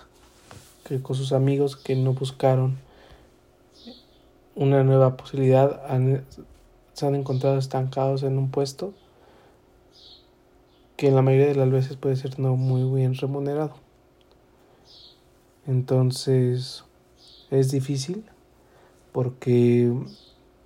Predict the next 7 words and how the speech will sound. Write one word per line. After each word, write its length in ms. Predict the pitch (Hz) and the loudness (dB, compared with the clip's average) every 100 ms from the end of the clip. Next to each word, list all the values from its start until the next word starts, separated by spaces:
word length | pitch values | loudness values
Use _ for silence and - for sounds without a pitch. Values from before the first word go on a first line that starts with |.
| _ _ _ _ _ _ _ _ _ _ _ _ _ _ _ _ 170 | _ _ _ _ _ _ _ _ _ _ _ _ _ _ _ _ -12
la 220 | 165 127 | -4 -4
situación 420 | 135 131 127 147 | -2 -4 -2 0
en 120 | 147 | 0
México 640 | 139 131 - - 143 156 156 - - - - - _ _ _ _ _ _ _ _ _ - | 2 0 -4 -4 0 0 -4 -20 -20 -20 -20 -20 _ _ _ _ _ _ _ _ _ -10
ha 140 | - | -4
sido 300 | 127 143 135 | -2 2 4
impactada 720 | 131 131 120 - 135 135 135 | 4 2 -2 -2 0 2 0